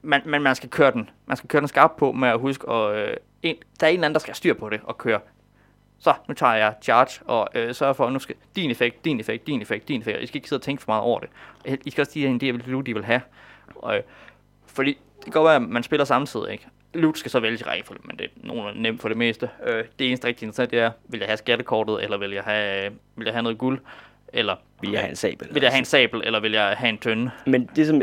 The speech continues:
Speaker 2: som jeg siger, at det er ret, som regel ret tydeligt, hvad for noget booty du vil have. Det er også som regel ret tydeligt, når du ligesom har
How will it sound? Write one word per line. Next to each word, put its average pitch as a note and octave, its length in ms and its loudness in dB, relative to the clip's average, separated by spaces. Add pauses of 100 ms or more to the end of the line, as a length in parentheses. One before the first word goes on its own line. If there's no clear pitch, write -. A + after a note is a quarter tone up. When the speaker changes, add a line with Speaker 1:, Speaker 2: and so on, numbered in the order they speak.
Speaker 2:
som D3 140 -4
jeg D#3 160 2
siger, C#3+ 220 6
at - 180 2
det D#3 80 8
er D3+ 60 6
ret, G3 320 6
som - 160 0
regel G3+ 160 6
ret E3+ 100 6
tydeligt, E3 480 4
hvad C3 180 10
for C#3+ 80 4
noget G#2+ 280 6 (120)
booty C#3 240 8
du F#2+ 60 -2
vil - 120 -2
have. - 160 -6 (680)
Det B2 60 8
er C#3+ 40 10
også F#3 120 4
som G3 120 2
regel F3 200 8
ret D3+ 160 6
tydeligt, D3+ 340 6
når B2 100 6
du A#2 120 0
ligesom D3+ 200 4
har C3 220 6